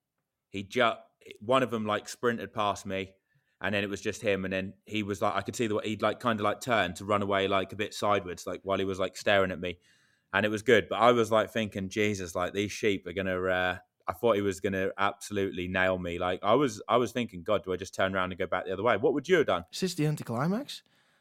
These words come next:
Speaker 2: I would have hoped one of, like,
Speaker 1: I
Speaker 2: at least tried, someone tried.
Speaker 1: No, I know, it does seem a bit anticlimactical in the end, but if,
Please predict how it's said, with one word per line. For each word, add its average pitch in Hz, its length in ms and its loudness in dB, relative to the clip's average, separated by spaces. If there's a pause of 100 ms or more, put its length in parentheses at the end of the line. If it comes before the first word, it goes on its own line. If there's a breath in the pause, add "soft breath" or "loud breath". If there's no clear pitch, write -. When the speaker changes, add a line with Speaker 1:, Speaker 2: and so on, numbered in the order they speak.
(180)
Speaker 2:
I 139 80 -6
would 185 100 2
have 135 80 -2
hoped 147 260 0
one 131 120 2
of, 117 180 -4
like, 123 220 -2
Speaker 1:
I 117 120 6
Speaker 2:
at 123 60 0
least 160 320 -2
tried, 143 540 -4
someone 127 300 -4
tried. 147 380 -4 (1700 soft breath)
Speaker 1:
No, 107 400 6
I 107 140 6
know, 113 200 8
it 113 180 2
does 127 160 4
seem 120 160 4
a - 20 -6
bit 110 100 4
anticlimactical 107 720 0
in 101 40 -2
the 104 80 2
end, 95 140 0
but 127 320 4
if, - 220 -2